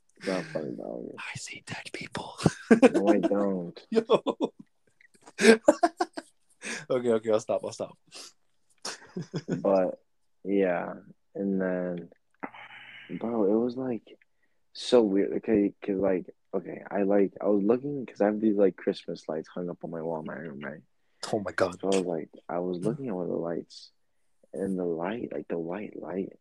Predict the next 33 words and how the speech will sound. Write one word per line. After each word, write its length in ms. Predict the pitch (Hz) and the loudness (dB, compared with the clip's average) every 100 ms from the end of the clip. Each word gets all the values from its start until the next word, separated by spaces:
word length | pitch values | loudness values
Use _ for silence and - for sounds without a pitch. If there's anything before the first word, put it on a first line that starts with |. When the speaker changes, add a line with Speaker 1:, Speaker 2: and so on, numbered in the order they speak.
| - | -18
Speaker 1:
inside 680 | - 185 - - 170 180 - - | -16 -16 -16 -16 -10 -8 -10 -14
turned 200 | - 87 | -14 -10
into 240 | 92 - 85 | -10 -8 -8
a 80 | |
rainbow. 600 | 80 85 92 82 69 - - - _ _ _ _ _ - | -8 -10 -10 -10 -14 -18 -20 -20 _ _ _ _ _ -10
Speaker 2:
What? 600 | - - - - - - - - - - - - 151 151 - _ _ _ - | 0 4 6 4 0 -4 -8 -14 -20 -20 -20 -20 -20 -20 -20 _ _ _ -16
Speaker 1:
Right? 240 | 147 175 - - _ _ _ | -12 -10 -12 -16 _ _ _
Speaker 2:
How 160 | - 135 | 0 2
did 80 | 165 | 2
it 80 | |
turn 140 | - 170 | 6 4
into 160 | 156 139 | 6 8
a 20 | |
rainbow? 240 | 131 143 | 8 6
Like, 220 | 104 104 | 4 2
what 80 | 117 | 2
do 40 | 135 | 2
you 80 | 127 | -2
mean? 320 | 127 131 110 | -2 -2 -4
Like, 220 | 104 107 - - - - - | -6 -8 -10 -20 -20 -16 -6
Speaker 1:
Like, 340 | - - - - | -4 -4 -6 -8
I 120 | - | -6
don't 260 | 98 98 | -4 -2
know. 160 | 98 117 95 | -2 -2 -4
I 40 | 80 | -4
was, 120 | 85 85 | -6 -6
I 240 | 82 80 | -6 -4
was 240 | 80 82 82 | -4 -6 -8
looking 240 | 87 87 92 | -8 -6 -6
at 60 | 95 | -4
a 80 | |
white 220 | 90 98 98 | -2 -2 -2
light, 280 | 82 90 | -4 -6